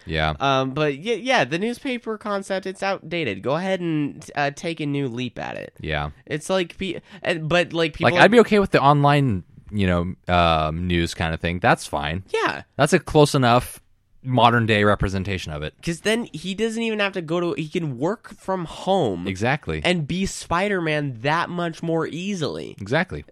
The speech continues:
Speaker 2: It's there. I just, look, you guys.
Speaker 1: Yeah, we need to
Speaker 2: The
Speaker 1: be in
Speaker 2: cam-,
Speaker 1: Hollywood.
Speaker 2: the campaign for editors of Hollywood is still going on. Like, uh, I know I keep saying that I should be the editor of Hollywood, but I'm bringing you on board.
Speaker 1: All right, yeah, we,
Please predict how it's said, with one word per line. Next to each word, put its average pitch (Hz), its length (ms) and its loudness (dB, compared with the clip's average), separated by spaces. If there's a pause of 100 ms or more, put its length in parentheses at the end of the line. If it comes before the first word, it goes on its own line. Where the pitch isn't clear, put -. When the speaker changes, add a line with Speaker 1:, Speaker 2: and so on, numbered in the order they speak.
(140)
Speaker 2:
It's - 440 -8 (320)
there. 262 360 6
I 254 120 4
just, 233 240 -6 (240)
look, - 260 -20
you 147 120 -12
guys. 117 640 -6 (140)
Speaker 1:
Yeah, 87 240 2 (100)
we 101 100 -2
need 113 120 0
to 107 60 -2
Speaker 2:
The - 80 8
Speaker 1:
be 104 60 4
in 104 60 4
Speaker 2:
cam-, 104 100 4
Speaker 1:
Hollywood. 80 420 2
Speaker 2:
the 190 80 4
campaign 240 600 2
for 185 240 2
editors 151 500 2
of 107 100 -4
Hollywood 110 460 2
is 104 120 -2
still 202 440 2
going 117 360 4
on. 90 280 -2
Like, 107 260 0
uh, 120 320 2
I 202 200 4
know 240 220 8
I 170 200 8 (200)
keep 123 200 -6
saying 117 240 0
that 95 180 -4
I 98 180 -2
should 107 180 -8
be 110 100 -4
the 110 220 0
editor 110 300 -2
of 107 120 -6
Hollywood, 120 300 0
but 143 100 0
I'm 226 140 2
bringing 151 320 2
you 110 220 2
on 87 200 -6
board. 139 140 -2
Speaker 1:
All 123 80 4
right, 95 160 0
yeah, 110 200 2
we, 139 200 -2